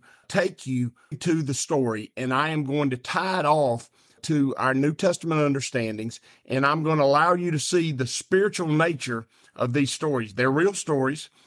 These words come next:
They actually happened, but the important thing is that you understand that they're not only real stories that actually happened, but they're real stories which God caused to take place in human history to give you spiritual understanding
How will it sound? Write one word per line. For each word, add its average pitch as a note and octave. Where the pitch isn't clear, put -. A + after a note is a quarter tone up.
They A#2
actually D#3
happened, C3
but B2+
the C3
important C3+
thing C3
is C3
that C3
you F3
understand D#3+
that C3
they're C#3+
not D3+
only D#3
real D#3
stories D3+
that C3
actually C3
happened, D#3
but C3
they're C#3
real E3+
stories C#3+
which -
God D3
caused E3
to B2+
take F3+
place C3+
in C#3
human F3
history C3
to C3+
give D3+
you C#3+
spiritual F#3
understanding C#3+